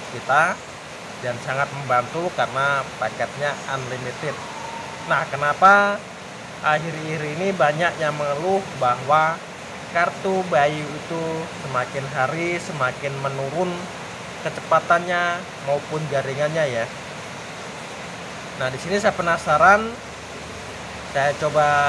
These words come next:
chat Nindi, ternyata responnya lama sekali. Saya coba langsung masuk di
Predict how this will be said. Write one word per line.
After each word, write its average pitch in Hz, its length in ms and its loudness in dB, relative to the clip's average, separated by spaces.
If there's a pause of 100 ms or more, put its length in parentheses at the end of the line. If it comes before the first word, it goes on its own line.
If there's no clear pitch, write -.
(680)
chat 165 240 4
Nindi, 156 400 -2
ternyata 151 640 4
responnya 143 560 0
lama 131 320 2
sekali. 156 720 -2 (1200)
Saya 127 240 2
coba 135 560 4 (640)
langsung 165 400 -2
masuk 156 480 0 (320)
di 156 80 -4